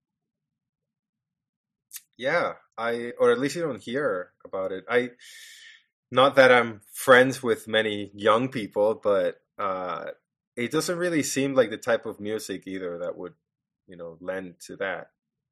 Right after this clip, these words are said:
Uh, it's very specific of its time. It has a, a very specific, uh, quality of that day where, where everything's kind of rough.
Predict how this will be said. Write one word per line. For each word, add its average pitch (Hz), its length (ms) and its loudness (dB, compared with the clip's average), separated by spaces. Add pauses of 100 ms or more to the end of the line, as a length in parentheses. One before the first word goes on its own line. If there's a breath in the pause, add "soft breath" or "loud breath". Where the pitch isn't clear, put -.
Uh, 80 440 -8 (100)
it's 104 240 -8
very 110 420 4
specific 110 520 -6
of 107 140 2 (140)
its - 220 -10
time. 101 320 -2
It 98 80 -4
has 107 220 -2
a, 98 240 0 (640 soft breath)
a 110 100 4
very 127 240 10
specific, 135 640 2
uh, 110 300 6
quality 131 880 6
of - 260 -10
that 120 220 0
day 123 320 4
where, 98 420 -4 (300)
where 92 540 -8 (260)
everything's 101 380 -4
kind 104 240 -6
of 90 140 -10
rough. - 460 -4